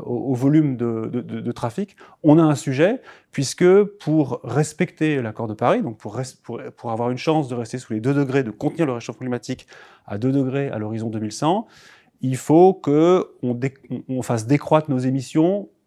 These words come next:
entre quatre, trois et demi et cinq pour cent par an, selon le,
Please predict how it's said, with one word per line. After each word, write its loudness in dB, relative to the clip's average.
entre 0
quatre, -4
trois 4
et 8
demi 4
et -4
cinq -2
pour -10
cent -4
par -2
an, 2
selon -2
le, 0